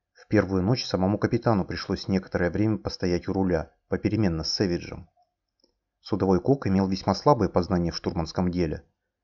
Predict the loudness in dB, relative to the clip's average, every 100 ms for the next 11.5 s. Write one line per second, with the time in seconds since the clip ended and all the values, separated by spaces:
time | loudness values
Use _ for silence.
0 | _ -18 2 2 4 4 4 2 -4 0
1 | 0 2 2 2 2 2 2 2 0 0
2 | 2 4 4 2 2 2 2 4 2 2
3 | 2 0 -2 -12 _ _ _ _ _ -4
4 | 2 4 6 4 2 -2 -2 2 6 6
5 | 4 -4 -6 -2 0 0 -2 0 4 4
6 | 6 2 2 -4 -2 -4 0 4 4 0
7 | -6 -4 0 0 0 -10 _ _ _ -4
8 | 2 4 4 2 2 2 6 4 4 2
9 | 0 -4 0 0 0 -4 4 4 4 0
10 | 2 2 2 -2 0 0 -2 0 0 0
11 | -4 -4 -4 -4 -6